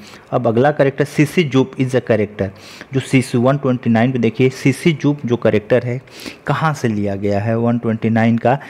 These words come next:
तो सीधे सीधे सीसी Jupe जो hard time में आता, appear होता है सीसी जूप।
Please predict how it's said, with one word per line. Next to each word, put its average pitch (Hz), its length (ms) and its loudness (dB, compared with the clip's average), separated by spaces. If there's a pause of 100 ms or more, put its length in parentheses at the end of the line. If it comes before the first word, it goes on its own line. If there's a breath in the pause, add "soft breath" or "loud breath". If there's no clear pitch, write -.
(180 loud breath)
तो 156 80 -2
सीधे 165 380 2
सीधे 151 280 2
सीसी 139 420 0
Jupe 127 160 0
जो 123 200 2
hard 113 460 0
time 104 220 -2
में 139 220 2 (480)
आता, 113 320 -2
appear - 440 0 (440 loud breath)
होता 117 260 0
है 98 100 -2
सीसी 110 380 -4
जूप। 98 240 -6